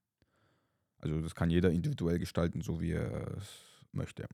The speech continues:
Also bei mir ist das so, dass ich meine Tage so strukturiere, wie meine Ansprechpartner erreichbar sind. Das heißt, ähm, nur als Beispiel,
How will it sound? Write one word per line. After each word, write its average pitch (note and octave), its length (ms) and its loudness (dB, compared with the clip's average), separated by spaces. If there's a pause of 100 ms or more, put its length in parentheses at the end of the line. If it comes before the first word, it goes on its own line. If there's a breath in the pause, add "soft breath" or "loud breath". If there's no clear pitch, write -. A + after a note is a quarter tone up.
Also E2+ 220 -4
bei F2 140 2
mir G2+ 120 8
ist A#2+ 140 4
das F#2 160 2
so, G2+ 180 6
dass F#2 220 2
ich - 400 -2
meine F2 260 2
Tage F#2 340 2
so F#2 120 2
strukturiere, F#2+ 720 2
wie F#2 380 4
meine F2 240 0
Ansprechpartner E2+ 680 -4
erreichbar F2 540 -6
sind. - 300 -12 (760)
Das - 140 -4
heißt, G2+ 440 6
ähm, F2 340 4
nur F2+ 120 6
als E2+ 120 2
Beispiel, F#2+ 680 6